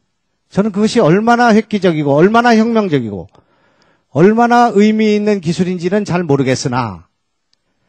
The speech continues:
제가 아까 말씀드린 틀림없이 저 안에는 전통산업의 신기술을 융합하는 방향의 그런 노력과 그런 지향이 있었기 때문에 파이넥스 기법이 생긴 것이 아닌가 저는 그렇게 생각합니다.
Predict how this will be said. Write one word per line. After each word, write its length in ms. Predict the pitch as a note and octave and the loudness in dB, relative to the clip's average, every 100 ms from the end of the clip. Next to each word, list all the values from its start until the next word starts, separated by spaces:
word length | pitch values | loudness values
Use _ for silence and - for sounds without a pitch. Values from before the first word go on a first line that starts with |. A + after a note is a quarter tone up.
| _ _ | _ _
제가 260 | F3 F3 | -2 2
아까 180 | F#3 F#3 | 2 0
말씀드린 680 | F3+ E3+ F#3 E3 F3 G3 F3+ _ _ _ _ _ _ _ _ | 0 0 -2 -2 -2 -2 -6 _ _ _ _ _ _ _ _
틀림없이 760 | - B3+ C#4 C#4 C#4 C4 G#3+ B3 | -6 -2 0 0 0 0 0 -2
저 180 | G#3+ A#3 | 4 4
안에는 500 | G#3 G3 G3+ G#3 C3+ | 4 2 2 0 -2
전통산업의 840 | - G3+ G#3 G#3 G#3 G3 F#3+ G3 | -2 -2 0 -2 0 0 0 0
신기술을 480 | F3+ A#3+ A3+ G#3+ A3+ | -2 -6 -6 -4 0
융합하는 480 | G#3+ G#3+ G#3 G#3+ G#3+ | 0 0 0 -2 -2
방향의 540 | E3+ G3+ G#3 A3+ A#3+ G3+ _ _ _ _ _ | -2 -2 0 0 -2 -6 _ _ _ _ _
그런 340 | - A3+ A#3 | 0 2 4
노력과 680 | G#3 A3 A3+ A3+ G3 F2 F2+ _ _ _ _ | 4 6 4 2 0 -2 -6 _ _ _ _
그런 220 | G#3 B3 | -4 -4
지향이 340 | - A#3 A#3 A3+ | 0 0 0 -2
있었기 320 | F#3+ G#3+ A3+ | -2 -4 -2
때문에 440 | A3 G#3+ A#3+ B3 | 0 0 0 -2
파이넥스 500 | - A3+ G#3+ G3 - | -4 -4 -2 -4 -6
기법이 480 | F#3 - E3 E3 D3+ - | -8 -2 0 0 -2 -8
생긴 320 | - E3+ D3 | -12 -8 -4
것이 200 | C3 C3 | -4 -4
아닌가 460 | A2+ A2+ G#2+ F#2+ - _ _ | -8 -10 -12 -12 -18 _ _
저는 180 | - A#3 | -4 -2
그렇게 240 | G3+ F3 | -2 -4
생각합니다. 600 | E3+ C#3+ A#2+ G#2 F#2+ E2+ | -4 -4 -6 -8 -10 -14